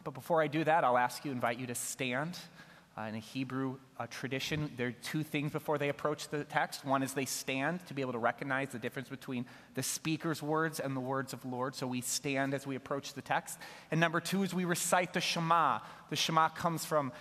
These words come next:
uh, Deuteronomy six. It's a way in which we recommit ourselves to one another before we approach the text. And it's done with passion. It's to say, "God, we give you everything. We give you our heart. We give you our soul. We give you our mind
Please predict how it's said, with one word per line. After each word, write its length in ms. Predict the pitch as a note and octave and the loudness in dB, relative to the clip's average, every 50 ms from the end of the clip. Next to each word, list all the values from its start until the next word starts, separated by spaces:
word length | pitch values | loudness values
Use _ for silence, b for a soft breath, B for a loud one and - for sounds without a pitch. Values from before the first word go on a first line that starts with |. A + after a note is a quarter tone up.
| B B B | B B B
uh, 220 | - C3 B2+ B2+ | 2 2 2 2
Deuteronomy 840 | B2 B2 D3+ F3+ F#3+ F3 D#3+ D#3+ D#3+ D#3+ D#3+ E3 D3+ C#3+ C3 B2 A#2 | 2 2 2 4 4 4 4 4 4 4 4 2 2 0 0 -2 -2
six. 560 | - - - - - E3 B2+ - - - - | -2 -4 -2 0 0 0 0 0 -2 -6 -6
It's 140 | C#3 - - | -4 -2 0
a 100 | C#3 C#3 | 0 0
way 400 | C3 B2 C3 C#3 E3 F3+ F#3 F3 | 0 -2 0 2 4 4 4 4
in 120 | E3 D3+ | 4 2
which 200 | C#3+ D#3 - - | 2 0 -2 -2
we 120 | D#3 D3+ C#3 | -2 -2 -2
recommit 600 | B2+ C3 D3+ F3+ G3 F3+ - - F#3 F#3 F#3 E3+ | -2 -2 0 0 0 0 0 2 4 4 6 6
ourselves 720 | D#3+ D#3 - - - E3+ D#3+ D#3+ D#3 D3 C3+ C3 - - - B B B B B | 4 4 0 0 2 4 6 6 6 4 2 0 -8 -10 -10 B B B B B
to 100 | - E3 | -2 0
one 220 | D#3 D#3 E3 D#3+ | 4 6 6 6
another 280 | D#3 D3+ D3 D3 C#3+ C#3+ | 6 6 4 4 4 2
before 720 | B2 B2 C3+ - - - - F3 E3 D#3+ E3+ D#3+ D#3+ D3+ B B B B | 2 0 -2 -2 -4 -6 -2 0 2 4 6 6 4 4 B B B B
we 140 | D#3+ D#3+ | 2 2
approach 400 | D3 - - - - D3+ D3 - | 2 2 0 2 2 2 2 0
the 80 | - C3 | -6 -6
text. 420 | - - D3 C#3 C3 - - - | 0 2 2 2 2 0 -4 -4
And 100 | - D3+ | -2 -2
it's 140 | C#3 B2 - | -2 -2 -2
done 300 | C3+ C3 E3 E3 E3+ D#3+ | 2 6 6 6 6 6
with 180 | D3+ C#3+ - - | 2 -2 -2 -4
passion. 640 | - - - E3+ E3 D#3+ D#3+ - - - C3 A2 A2+ | -6 -2 2 4 4 4 4 0 -2 -2 0 0 -2
It's 160 | A2+ - - | -2 -4 -6
to 120 | - - D3 | -6 -4 -2
say, 200 | - - D#3 D3 | 0 0 0 0
"God, 440 | C3+ B2+ D#3+ D#3+ E3+ F3 F3 E3+ B B B B | 2 4 6 8 8 8 6 4 B B B B
we 140 | B E3+ F#3 | B 2 2
give 240 | E3+ D3+ F3+ F3 C#3+ | 4 4 4 4 4
you 140 | D3 D#3 D#3 D#3 | 2 0 4 6
everything. 500 | E3 F3 E3+ F3+ F#3 F3 F#3 F#3 F3 E3 | 6 6 6 4 0 0 0 2 2 2
We 100 | D#3+ D3 | 0 2
give 160 | D3 D#3 D3 | 0 0 4
you 100 | D#3 D3+ | 6 6
our 120 | C#3 C3+ | 6 6
heart. 340 | - - - - E3+ F#3 F3 | 6 4 4 4 4 4 4
We 100 | E3+ D#3 | 0 -2
give 160 | D3 D3+ C#3+ | -2 -2 0
you 140 | D3 D3+ D3 | 2 2 4
our 100 | C#3 C3 | 4 4
soul. 400 | - - - - F3 E3 E3+ E3+ | 2 0 0 4 4 6 6 6
We 80 | E3 D3+ | 4 2
give 180 | C3+ D3+ C#3+ | 0 0 0
you 120 | C#3+ C#3+ C3+ | 0 0 2
our 160 | C3+ C3 C3+ | 4 4 4
mind 480 | C3 C#3 D3 D3 D3 D3+ D#3 D#3+ D3+ | 4 6 6 6 6 4 2 0 -2